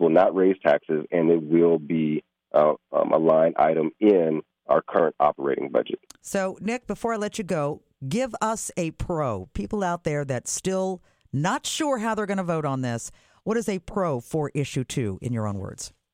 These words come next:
Speaker 1: Yeah, the pro for issue two is that, you know, we're the only big city in America that doesn't have some form of civilian oversight. Um, with issue two, we will get that oversight,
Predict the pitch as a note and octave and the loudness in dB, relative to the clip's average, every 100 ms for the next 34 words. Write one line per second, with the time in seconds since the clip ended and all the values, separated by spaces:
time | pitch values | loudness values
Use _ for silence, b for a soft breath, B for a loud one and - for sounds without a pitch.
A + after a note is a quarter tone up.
0 | _ _ A2+ G2+ G2 F#2+ - D#3+ F3 C#3+ | _ _ 4 4 4 0 0 2 4 2
1 | G#2+ G2+ - F2+ F2 F2 E2+ E2 D#2+ D#2+ | 2 2 2 -2 -2 2 2 4 6 6
2 | D#2 _ F#2 E2+ G2 C3 G2+ F#2 F2+ D#2 | 4 _ 0 4 6 4 4 4 2 2
3 | E2 - E2+ D#2 D2+ D2+ D2 C#2+ C#2 D2 | 0 2 2 4 2 2 4 2 2 -2
4 | C#2+ _ _ _ - F2+ E2+ E2 E2 - | -2 _ _ _ 2 4 4 4 2 2
5 | D#2+ - D#2 D2+ - C#2+ D2 D2 - - | -2 2 2 2 -2 0 2 2 0 -2
6 | - - - _ _ _ _ - - - | 0 0 -2 _ _ _ _ -2 0 2
7 | - - _ F#2 F2 G2 F2+ F2+ F2 - | -2 -6 _ 2 4 4 4 0 -2 2
8 | B2 G#2 F2 - _ _ _ _ G2 F#2+ | 4 6 4 -2 _ _ _ _ 2 4
9 | E2+ D2+ F#2+ - F2 D#2+ D#2+ - _ _ | 4 4 2 4 4 4 4 0 _ _
10 | F#2 F#2+ F2+ - D2+ C#2+ | 2 4 2 4 2 2